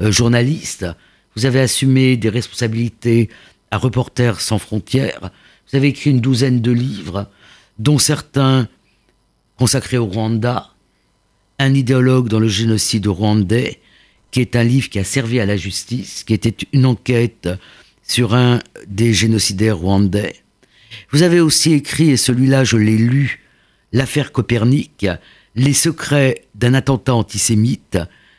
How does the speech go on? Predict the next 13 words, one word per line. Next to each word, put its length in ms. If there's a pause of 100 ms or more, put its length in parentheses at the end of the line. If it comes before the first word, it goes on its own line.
(220)
et 80
c'est 180
le 140
seul 320
livre 720 (580)
qui 180
existe 640 (520)
sur, 500
euh, 120
cet 240
attentat. 440
C'est 140
d'ailleurs 260